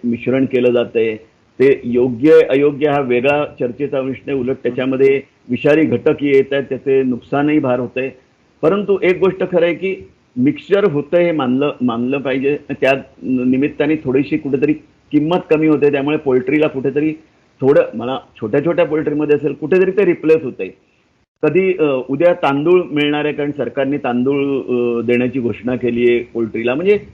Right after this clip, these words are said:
कुठेतरी ना ह्या ॲडजस्टमेंट होत असतात. त्यामुळे पोल्ट्रीला या क्षणी, अ, कंप्लेंट करण्यासारखी कुठलीही परिस्थिती नाहीये.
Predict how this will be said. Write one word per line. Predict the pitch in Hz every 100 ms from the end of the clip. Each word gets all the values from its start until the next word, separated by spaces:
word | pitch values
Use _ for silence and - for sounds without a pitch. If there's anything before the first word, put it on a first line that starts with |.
| - _ _ -
कुठेतरी | 151 196 202 202 170
ना | 156 185 - _
ह्या | 143 160
ॲडजस्टमेंट | 170 139 151 - 147 170 135
होत | 131 -
असतात. | - - 85
त्यामुळे | - _ _ _ 185 202
पोल्ट्रीला | 175 147 - 170 180 165
या | 147
क्षणी, | - 160 151 156 151 147
अ, | 123 117 113 110 -
कंप्लेंट | 120 123 139 156
करण्यासारखी | 151 135 139 143 123 -
कुठलीही | 139 123 123 135 147
परिस्थिती | 123 113 - 113 123
नाहीये. | 113 107 113